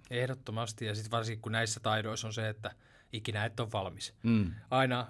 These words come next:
Speaker 1: ja, ja, ja mielellään treenaisi aina parempiensa kanssa.
Speaker 2: Just näin.
Speaker 1: Koska tota se, että siinä vaiheessa kun luulee, että on niinku hyvä, niin tietynlainen oppiminen on ehkä loppunut.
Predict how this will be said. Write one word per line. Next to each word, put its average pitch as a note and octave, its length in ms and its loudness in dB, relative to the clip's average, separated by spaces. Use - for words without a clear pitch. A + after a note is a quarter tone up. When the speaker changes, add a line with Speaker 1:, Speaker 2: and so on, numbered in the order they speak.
Speaker 1:
ja, A#2 200 -2
ja, B2+ 160 -4
ja C3 120 -2
mielellään C3 480 4
treenaisi A#2+ 520 2
aina A2 280 0
parempiensa G#2+ 800 -2
kanssa. G#2 440 -6
Speaker 2:
Just G#2 320 0
näin. F2+ 180 0
Speaker 1:
Koska - 260 -8
tota G#2 300 -8
se, A2 200 -2
että G#2+ 180 -8
siinä A2 300 -4
vaiheessa G#2 300 2
kun G#2+ 100 -6
luulee, G2+ 320 -2
että G#2 160 -8
on G#2 100 -4
niinku G2 240 -8
hyvä, G#2 260 -4
niin F2 240 -10
tietynlainen G#2 460 -2
oppiminen G2+ 460 -6
on F#2 60 -2
ehkä G2 220 -4
loppunut. G2 520 -8